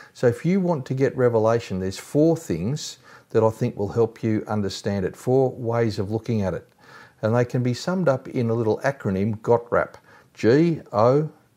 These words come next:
T R A P. So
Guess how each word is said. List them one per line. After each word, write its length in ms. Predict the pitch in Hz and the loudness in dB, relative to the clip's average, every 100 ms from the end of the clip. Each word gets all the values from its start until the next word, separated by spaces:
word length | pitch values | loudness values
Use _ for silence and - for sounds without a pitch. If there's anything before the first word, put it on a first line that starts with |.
| _ - | _ -4
T 420 | 113 120 131 135 _ _ _ _ _ - | 2 4 2 -4 _ _ _ _ _ -6
R 460 | 107 110 113 110 - _ _ 104 | 0 0 0 -4 -12 _ _ -2
A 160 | 104 | -2
P. 420 | 101 104 90 85 _ _ _ _ _ _ _ - _ _ _ _ _ _ | -2 -2 -2 -4 _ _ _ _ _ _ _ -20 _ _ _ _ _ _
So 420 | - - 127 131 | -8 2 4 4